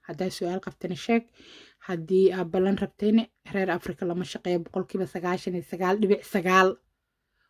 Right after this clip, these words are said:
Wallaahi yaa hirka kula shaqeeya reer Afrika. You know why? Waxaana sheegaa si toosa ma u heli kartiin.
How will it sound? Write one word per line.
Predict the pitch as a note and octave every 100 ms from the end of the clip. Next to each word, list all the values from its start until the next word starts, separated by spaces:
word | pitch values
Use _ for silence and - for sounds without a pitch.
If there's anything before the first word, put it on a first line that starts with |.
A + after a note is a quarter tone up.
| _ -
Wallaahi | F3+ F#3+ F#3+ F#3+
yaa | F#3+ D#3+
hirka | B3 - F#3
kula | - E3+
shaqeeya | - - E3
reer | E3 D3
Afrika. | D3+ F3 F3
You | F3
know | F3+ F3+
why? | F#3+ A#3 - _ - - - _
Waxaana | G#3+ - A#3+ G#3+ G3+
sheegaa | - A3 B3 A3 F#3+ F#3+ -
si | A#3
toosa | A#3 B3+ B3
ma | G#3
u | G3
heli | F#3+ F#3
kartiin. | - - - D#3+